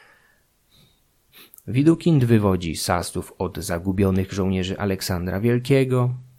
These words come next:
Wincenty Kadłubek każe walczyć dawnym Lechitom z Juliuszem Cezarem czy Aleksandrem Macedońskim. Gal Anonim twierdzi, że Kleopatra była królową Kartaginy, a Kosmas nagminnie myli Mieszka Pierwszego z Bolesławem Chrobrym.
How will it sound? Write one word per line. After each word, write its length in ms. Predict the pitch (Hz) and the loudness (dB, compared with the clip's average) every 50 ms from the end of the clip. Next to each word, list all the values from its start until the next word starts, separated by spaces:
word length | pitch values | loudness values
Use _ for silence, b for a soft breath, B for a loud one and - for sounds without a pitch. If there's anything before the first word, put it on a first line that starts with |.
| - - | -20 -8
Wincenty 600 | 110 123 151 156 147 - 143 143 135 120 123 113 | -4 0 0 0 2 2 2 2 2 0 -2 -2
Kadłubek 640 | - 113 107 101 113 110 107 101 101 95 92 - - | -2 -2 0 2 2 2 2 2 2 0 -2 -4 -6
każe 300 | - 95 90 87 92 87 | -6 -6 -6 -4 -4 -2
walczyć 480 | - 98 104 101 98 - 104 92 95 | 0 0 2 0 0 -2 -6 -6 -4
dawnym 400 | 92 95 92 92 101 98 95 95 | -4 -4 -2 0 0 0 0 0
Lechitom 580 | 98 98 98 - - 123 123 123 120 113 104 101 | 0 -2 -2 -2 -2 -2 0 0 0 -2 -2 -2
z 60 | 98 | -2
Juliuszem 540 | 104 101 104 107 110 107 107 - 110 110 110 | -2 0 2 2 2 0 0 -2 -2 -2 -2
Cezarem 540 | 107 110 117 120 127 123 123 123 113 104 98 | 0 0 0 2 2 2 2 2 2 0 -2
czy 220 | - - 92 87 | -2 -6 -6 -6
Aleksandrem 580 | 87 92 90 - - - 90 90 92 95 101 101 | -4 -6 -6 -6 -6 -4 -4 -2 -2 -2 -2 0
Macedońskim. 720 | 101 104 - - 120 131 131 127 117 104 - - - - - _ _ _ B B B B B B B B B | 0 0 0 0 2 2 4 4 2 0 -2 -6 -12 -18 -20 _ _ _ B B B B B B B B B
Gal 320 | - 107 120 147 165 175 170 | 0 2 4 4 4 4 4
Anonim 540 | - 156 147 143 143 143 143 139 131 127 113 | 4 4 6 6 6 6 6 6 4 2 2
twierdzi, 480 | 120 - - 120 120 120 117 110 107 101 | 0 0 2 4 4 4 4 2 0 -2
że 180 | 98 101 90 87 | -2 -2 -4 -4
Kleopatra 720 | - - 110 113 120 123 120 123 127 123 123 123 117 107 | -2 0 2 4 4 4 4 2 2 0 0 0 -2 -2
była 220 | 101 98 98 95 87 | 0 0 0 -2 -2
królową 540 | - - 95 101 101 98 95 90 90 85 85 | -4 -4 -2 0 0 0 0 0 -2 -4 -4
Kartaginy, 960 | - - 113 107 101 110 - - 139 139 147 165 175 175 170 165 156 147 151 - _ _ | -4 -2 0 0 0 0 0 -2 -2 0 2 2 2 2 4 4 2 0 -2 -4 _ _
a 200 | - 220 214 202 | -2 -2 -2 -2
Kosmas 640 | 208 - - 151 147 147 147 - - 123 117 113 - | -4 -2 0 0 2 2 0 0 0 0 0 0 0
nagminnie 720 | 120 123 120 117 110 107 107 107 104 107 101 101 98 90 | 0 0 0 0 0 2 2 4 4 4 4 4 2 0
myli 320 | 85 82 90 90 92 87 90 | 0 -2 -2 -2 -2 -4 -4
Mieszka 360 | 90 90 85 - - 98 92 | -4 -4 -6 -6 -8 -8 -6
Pierwszego 500 | - - 95 87 - - 85 85 - 95 | -6 -6 -6 -6 -6 -8 -8 -8 -8 -8
z 60 | - | -8
Bolesławem 600 | 95 98 98 98 92 - - - 87 87 98 98 | -6 -4 -4 -4 -4 -6 -8 -8 -6 -6 -6 -6
Chrobrym. 480 | - - 120 120 113 117 104 101 98 | 2 4 6 6 6 6 4 4 2